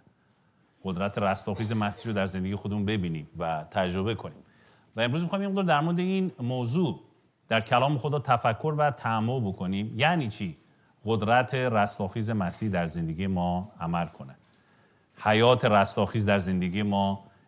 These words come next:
دیده بشه؟ و می‌خوام ببینیم کلام خدا در این مورد چی داره به ما بگه. عنوان موعظه امروز من هست: در مرگش می‌میریم و در حیاتش زندگی می‌کنیم.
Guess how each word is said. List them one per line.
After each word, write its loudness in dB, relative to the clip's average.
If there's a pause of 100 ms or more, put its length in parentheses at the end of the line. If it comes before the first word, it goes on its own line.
(140)
دیده 2
بشه؟ -4 (340)
و -8
می‌خوام -2
ببینیم 0
کلام 4
خدا -2
در 2
این 2
مورد 2
چی -4
داره 2
به -2
ما -2
بگه. 2
عنوان 2 (460)
موعظه 2
امروز 2
من 4
هست: 4
در 6
مرگش 4
می‌میریم 6 (140)
و 4
در 8
حیاتش 4 (1080)
زندگی 4
می‌کنیم. 0